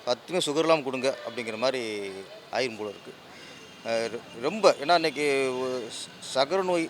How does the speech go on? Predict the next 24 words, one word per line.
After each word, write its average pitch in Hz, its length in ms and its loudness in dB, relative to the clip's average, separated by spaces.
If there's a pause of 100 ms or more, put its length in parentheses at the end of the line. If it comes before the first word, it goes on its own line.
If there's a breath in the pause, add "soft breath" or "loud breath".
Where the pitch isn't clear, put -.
(460)
இல்லாத 147 360 4 (380)
குடும்பம் 175 340 -2
இல்ல. 90 120 -10 (1120)
ஒரு 113 160 -8
வீட்ல 147 240 0 (680)
ஒரு 120 180 0
ஆறு 123 200 4
பேர் 147 120 0
இருந்தா, 120 200 0 (460)
அதுல 107 160 -10 (100)
குறைஞ்சபட்சம் 147 540 -4 (220)
ரெண்டு 131 200 -8
பேருக்காவது 156 380 0 (1300)
சர்க்கரை 117 320 -4
நோய் 101 160 -8
இருக்கு. - 200 -14 (1040)
இந்த 131 160 -8
சர்க்கரை 143 300 8
நோய்ங்கிறது 165 380 6 (500)
சர்க்கரை 147 260 2
நோய் 147 240 2
மட்டும் 143 260 2
இல்ல, 120 80 -2 (720)
இதனால 160 380 8